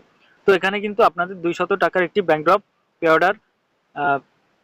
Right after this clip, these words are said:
সংযুক্ত করতে হবে। তিন, নিয়োগ বিজ্ঞপ্তি, নিয়োগের যোগ্যতা ও শর্তাবলী বিশ্ববিদ্যালয়ের ওয়েবসাইট ডাব্লিউ ডাব্লিউ ডাব্লিউ ডট কে এ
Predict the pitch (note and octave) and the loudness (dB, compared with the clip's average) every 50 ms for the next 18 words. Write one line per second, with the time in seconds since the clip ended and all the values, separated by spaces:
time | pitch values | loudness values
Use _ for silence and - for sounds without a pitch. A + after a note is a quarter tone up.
0 | _ _ _ _ _ _ _ _ _ _ _ _ _ _ _ _ _ _ - F3 | _ _ _ _ _ _ _ _ _ _ _ _ _ _ _ _ _ _ -12 -6
1 | - F#3 F#3 F#3+ F#3+ G3+ - - F#3+ - F#3+ - - D3+ C#3 C3 C3 - _ _ | -2 -2 -2 -2 -2 -4 0 0 2 2 2 0 2 -2 -2 -2 -4 -10 _ _
2 | _ _ _ _ _ _ _ _ _ _ _ _ _ _ - _ _ - G3+ F#3 | _ _ _ _ _ _ _ _ _ _ _ _ _ _ -20 _ _ 0 0 0
3 | C#3 A#2 _ _ _ _ _ _ _ - F3 G3+ A3 A3 G3 A3+ G3+ A#3 A3 - | 0 0 _ _ _ _ _ _ _ -4 2 2 2 2 0 -2 2 0 0 2
4 | B3 A#3 G#3+ G3+ G3+ G3+ G3 F#3+ _ _ _ _ - G3+ G3 G3 G3 F#3+ F#3 F3+ | 0 -2 0 2 2 2 2 0 _ _ _ _ 2 4 6 6 6 4 0 -2
5 | D#3 F#3 F3+ F3+ G3 G3 F#3+ G#3 G3+ - - E3+ - - G3 F#3+ F#3+ G3 G3+ G#3 | 0 0 2 4 2 2 4 4 2 2 0 -4 -2 0 0 2 2 2 0 0
6 | A3+ A3 - - F3 D#3 - - F3+ F#3 F3+ F3+ G3 F#3+ G3 F#3 F3+ F3+ - - | -2 -4 -8 -10 -10 -6 -2 0 0 0 2 2 2 2 4 2 2 0 0 2
7 | E3+ E3 G3 - _ _ _ _ _ _ _ _ D#3+ E3 E3 F#3 G#3 G3+ G3+ F#3+ | 2 2 2 0 _ _ _ _ _ _ _ _ -2 -2 2 2 4 4 4 2
8 | G3+ G#3 F3+ F3+ F3 F#3 G3+ F#3 F#3 F3+ F#3+ - - - - F#3+ G3 F#3+ F#3+ | 2 2 2 2 2 2 2 4 4 2 2 0 -4 -2 0 0 2 2 0